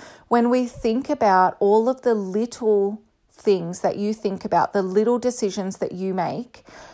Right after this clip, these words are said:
from the minute that you wake up, we really start to get a really great idea of how many things you are actually thinking about. Like, think about just for a moment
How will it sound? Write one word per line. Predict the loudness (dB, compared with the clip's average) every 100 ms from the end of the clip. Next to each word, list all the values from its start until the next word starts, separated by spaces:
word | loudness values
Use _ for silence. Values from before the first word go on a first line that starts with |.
| -10
from | 0 2
the | 2
minute | 2 2 2 0 -2
that | -4 -4
you | -4 -2
wake | -2 -2 -4
up, | -10 -10 -18 _ _ -20 -10
we | -2 0
really | 4 4 4 2
start | 0 0 0
to | -4
get | 0 2 2 -4 _
a | 2 2 2 0 0 -2 -6 -8 _ -10
really | -2 2 2 0
great | 2 2 2
idea | 0 -2 0 0 2
of | 0
how | -2 -8 -4 0 0
many | 0 -2 -4 -6 -10 -8 -4
things | -4 -4 -6
you | 0 2
are | 2
actually | 0 -4 -8 -4 -2 -2
thinking | -6 -10 -10 -6
about. | -4 -2
Like, | -2 -4 -6 -20 -20 _
think | -2 0
about | 2 2 2
just | 0 -2
for | -2 -2
a |
moment | -2 -4 -4 -6